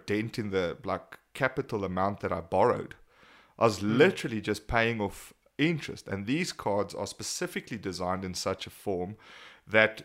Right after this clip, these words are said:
Speaker 1: if you take a thirty-six month loan, for example,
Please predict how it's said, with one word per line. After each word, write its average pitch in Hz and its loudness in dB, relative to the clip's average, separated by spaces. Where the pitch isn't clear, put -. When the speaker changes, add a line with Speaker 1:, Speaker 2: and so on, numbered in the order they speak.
Speaker 1:
if 147 0
you 165 -4
take 135 0
a 131 0
thirty-six 131 -4
month 101 -6
loan, 104 2
for 101 -2
example, 92 -4